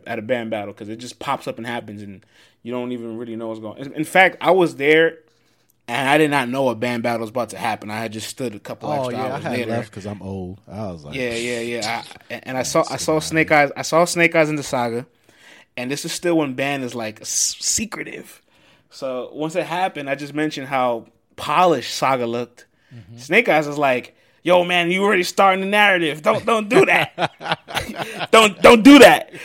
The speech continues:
Speaker 1: You know it's a band battle. Nobody gonna see it, and, and then they gonna take your opinion." And I'm just like, "All right, Snake, you know what? Maybe you're right."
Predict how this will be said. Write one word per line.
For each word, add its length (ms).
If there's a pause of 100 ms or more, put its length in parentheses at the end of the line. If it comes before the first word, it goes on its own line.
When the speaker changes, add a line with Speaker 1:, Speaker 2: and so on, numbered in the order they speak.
(180)
Speaker 1:
You 100
know 200
it's 100
a 60
band 360
battle. 380 (120)
Nobody 260
gonna 140
see 280
it, 160
and, 80
and 160
then 260
they 120
gonna 160
take 240
your 120
opinion." 440 (200)
And 80
I'm 80
just 160
like, 320 (340)
"All 60
right, 320
Snake, 360
you 60
know 180
what? 300
Maybe 200
you're 140
right." 400